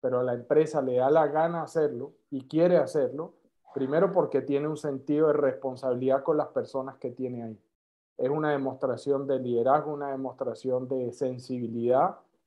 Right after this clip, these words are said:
¿sí? Y además es una sen-, es una demostración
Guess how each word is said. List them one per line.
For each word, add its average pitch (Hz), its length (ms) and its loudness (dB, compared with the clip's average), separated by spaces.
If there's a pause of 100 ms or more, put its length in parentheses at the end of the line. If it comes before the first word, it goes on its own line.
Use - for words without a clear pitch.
(240)
¿sí? 156 320 -8 (560)
Y 135 140 4
además 139 420 4
es 160 60 -2
una 156 160 -4
sen-, 139 340 -6
es 131 120 -2
una 143 240 -4
demostración 135 840 -2